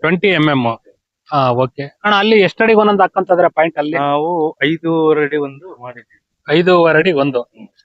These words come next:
Speaker 1: ಓಕೆ. ಅಣ್ಣ, ನೀರಾವರಿ ವ್ಯವಸ್ಥೆ ಎಲ್ಲ ಹೆಂಗೈತೆ? ನೀರ್ ಹೆಂಗೈತೆ ಇಲ್ಲಿ? ನೀರಿನ ಪ್ರಾಬ್ಲಮ್?
Speaker 2: ನೀರು ನಮ್ದೇನ್ ಸಫಿಷಿಯೆಂಟ್ ಇಲ್ಲ.
Speaker 1: ಹಾ, ಹಾ.
Speaker 2: ಕಡಿಮೆ ಇರೋದು.
Speaker 1: ಓಕೆ.
Speaker 2: ಕಡಿಮೆ ನೀರಿಗೆ ಈ ವ್ಯವಸ್ಥೆ.
Speaker 1: ಹಾ, ಹಾ, ಹಾ.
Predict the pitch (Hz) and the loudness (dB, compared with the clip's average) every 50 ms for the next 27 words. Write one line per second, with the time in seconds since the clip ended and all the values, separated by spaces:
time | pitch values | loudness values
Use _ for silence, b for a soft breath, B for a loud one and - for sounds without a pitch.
0 | _ _ - 196 185 - 156 156 160 180 190 202 190 180 185 214 226 226 226 226 | _ _ -4 -2 0 0 0 0 0 0 0 2 2 4 4 4 4 4 4 4
1 | 220 214 220 214 208 208 202 - - 208 202 202 196 180 190 196 196 185 - 196 | 6 6 6 6 4 4 2 0 0 2 4 4 4 4 4 2 2 0 0 -2
2 | 175 180 190 190 185 180 180 180 170 - 175 165 165 160 175 175 170 165 165 160 | 0 2 2 2 2 2 0 -2 -6 -6 -8 -6 -4 -4 -6 -6 -6 -10 -10 -8
3 | - 139 151 160 170 175 165 175 175 175 156 147 147 151 151 147 160 156 139 - | -4 -4 -2 -2 0 -2 0 0 0 0 0 -2 -6 -6 -4 -4 -6 -6 -6 -8
4 | - - _ _ - 160 151 143 131 - 135 131 117 107 107 135 - _ _ - | -18 -18 _ _ -6 -4 -4 -4 -4 -6 -6 -6 -4 -4 -6 -6 -6 _ _ -2
5 | 156 156 143 139 131 107 - _ _ _ - 117 127 139 147 147 139 131 127 143 | 0 0 0 0 -2 -4 -8 _ _ _ -12 -8 -6 -4 -2 0 0 0 0 0
6 | 135 117 95 104 120 160 - _ _ _ - 143 131 127 - - 117 113 113 123 | 0 -2 -2 -6 -10 -12 -14 _ _ _ -6 -4 -4 -4 -4 -6 -8 -6 -6 -4
7 | 147 151 151 151 147 139 139 135 127 131 135 196 196 165 147 135 135 131 131 127 | -4 -2 -2 -2 -2 -2 -4 -6 -6 -6 -6 -4 -2 -2 -2 -4 -6 -10 -10 -8
8 | 123 117 113 - _ - 190 165 117 110 127 - _ _ _ _ _ - 131 127 | -8 -8 -8 -12 _ -10 -8 -8 -8 -8 -12 -18 _ _ _ _ _ -4 -2 -2
9 | 120 110 107 117 113 107 110 107 107 110 107 107 104 104 107 | 0 0 -2 -4 -6 -6 -8 -10 -10 -12 -14 -18 -20 -20 -20